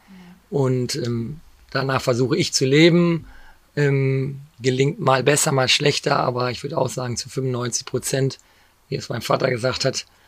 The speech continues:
ähm, geht's gut und macht einfach viel Freude und Spaß. Und wenn's dann auch rund läuft, der, das Reiten, das eigene Reiten, der Sport, die Ausbildung von Pferd und Reiter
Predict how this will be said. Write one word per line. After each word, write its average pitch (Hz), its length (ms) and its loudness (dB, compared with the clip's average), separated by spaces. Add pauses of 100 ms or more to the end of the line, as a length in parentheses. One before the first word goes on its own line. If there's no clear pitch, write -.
(280)
ähm, 123 460 -4 (400)
geht's - 240 -6
gut 170 240 2
und 131 400 -2 (240)
macht 127 260 -8
einfach 113 460 -10
viel 123 280 -6
Freude 131 520 4
und 113 160 -6
Spaß. 120 500 -6
Und 127 300 -16 (180)
wenn's 120 220 -6
dann 135 160 4
auch 127 260 4 (960)
rund 180 240 6
läuft, 165 420 10
der, 131 280 6 (600)
das - 200 -2
Reiten, 170 300 6
das 143 120 0
eigene 165 380 6
Reiten, 160 260 6
der 135 100 4
Sport, 160 440 6
die 165 80 2
Ausbildung 156 680 4
von 131 300 -2
Pferd 151 320 2
und 135 80 -2
Reiter 151 500 2